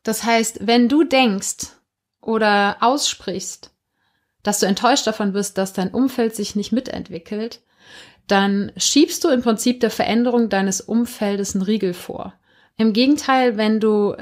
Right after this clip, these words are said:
dann einfach offen bleibst und sagst, „Okay, ich verändere mich und es ist okay für mich, wenn die Menschen sich jetzt hier im Moment nicht mit verändern“, dann lässt du ihnen aber eben den Raum, das in, zu einem anderen Zeitpunkt zu tun und wieder auf dich zuzukommen.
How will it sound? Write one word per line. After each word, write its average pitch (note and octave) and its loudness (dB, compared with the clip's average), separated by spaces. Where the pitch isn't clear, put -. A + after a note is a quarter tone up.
dann G3 0
einfach - -6
offen - 2
bleibst - -4
und G3+ -2
sagst, F#3+ 0
„Okay, G#3 -2
ich - -4
verändere A#3 2
mich C#4+ 2
und G#3 2
es F#3+ -4
ist G3 -4
okay A#3 0
für A#3 -2
mich, A3 0
wenn G3+ 0
die G3 -2
Menschen G3 0
sich F#3+ -4
jetzt F#3+ -6
hier G#3 0
im G3 -2
Moment F#3+ -2
nicht A#3+ 2
mit B3+ 0
verändern“, C4+ 2
dann G#3+ 4
lässt A3 0
du C#4+ 2
ihnen A#3 2
aber G#3+ 0
eben G3 0
den F3+ -2
Raum, F3+ -2
das G#3+ -2
in, A3 2
zu A#3 0
einem A#3 2
anderen E4+ 0
Zeitpunkt G3 -8
zu - -6
tun F#3+ -8
und F#3 -6
wieder G3+ 2
auf G3+ -6
dich - -6
zuzukommen. - -8